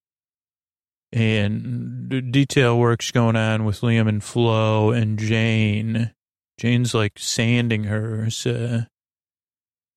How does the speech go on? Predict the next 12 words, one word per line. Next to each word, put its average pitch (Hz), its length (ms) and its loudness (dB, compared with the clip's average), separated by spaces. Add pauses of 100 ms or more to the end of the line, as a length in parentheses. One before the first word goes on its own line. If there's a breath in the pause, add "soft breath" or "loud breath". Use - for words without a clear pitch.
(440)
gotta 117 160 2
get 113 140 0
the 104 100 -4
pa-, 139 360 0 (100)
pa-, 127 160 -4
panels 131 500 2
on. 120 320 2
Andrew 123 400 2
starts 117 400 0
his 123 180 2
assembly. 117 960 2
Jane's 120 460 0